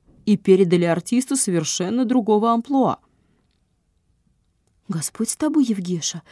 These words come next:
залепетала она, — «я, наоборот, страшно рада». «Знаем мы эти радости», — буркнул папочка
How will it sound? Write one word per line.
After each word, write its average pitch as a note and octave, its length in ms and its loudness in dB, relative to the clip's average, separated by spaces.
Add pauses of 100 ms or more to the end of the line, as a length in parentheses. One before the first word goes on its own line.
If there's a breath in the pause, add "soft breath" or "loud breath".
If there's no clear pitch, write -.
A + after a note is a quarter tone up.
(240 loud breath)
залепетала F3+ 680 0
она, — F3 280 -2 (260 soft breath)
«я, F#3 180 0
наоборот, E3 760 -4 (200 loud breath)
страшно F#3 540 -2
рада». A#3+ 420 -4 (1040 soft breath)
«Знаем C#3 520 -2
мы C3+ 200 -8 (100)
эти C#3+ 220 -4
радости», — C3+ 560 -8 (600)
буркнул E3 540 0
папочка A3+ 680 -2